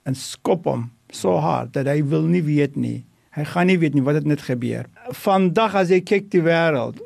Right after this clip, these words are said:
oor die hele wêreld, kyk Amerika, kyk Europa, kyk Turkye, kyk, kyk Israel. Meer en meer lande kry hierdie ongelooflike, bonatuurlike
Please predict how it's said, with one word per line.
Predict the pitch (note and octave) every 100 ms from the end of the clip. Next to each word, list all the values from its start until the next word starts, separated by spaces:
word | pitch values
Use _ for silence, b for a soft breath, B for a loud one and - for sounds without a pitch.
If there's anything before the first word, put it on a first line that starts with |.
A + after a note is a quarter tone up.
| - C#4
oor | G3+ G#3+
die | G3+ G3+
hele | G#3 F#3
wêreld, | D3 B2+ B2 -
kyk | - G#3 G#3
Amerika, | E3+ D#3 E3+ D#3 B2+ A#2+
kyk | F#3+ G3 D#3+
Europa, | D#3 E3 E3 B2 C3
kyk | G3 G3+
Turkye, | F#3 D3+ F#3 E3+ B2+ A#2+
kyk, | G3 -
kyk | G#3 G3+
Israel. | F3 C#3 D3 C#3 B2+ A#2 B B B B -
Meer | E3+ G#3 A#3+ B3+
en | A3+
meer | G3+ G3+ F#3
lande | D#3 D#3+ E3 D#3+ D#3
kry | - E3+ E3
hierdie | D#3 C#3+ E3+ E3+ F3+ E3+ B B B B _ - G3+ G#3+ - A3+ G#3+
ongelooflike, | G#3 A#3+ C4 C4+ C4 - F3 C#3+ - C3 D3+ E3 B B B B
bonatuurlike | D#3 D#3 G3+ A#3 G#3+ G3+ - A3+ A#3+ A#3+ - G#3 G#3 G3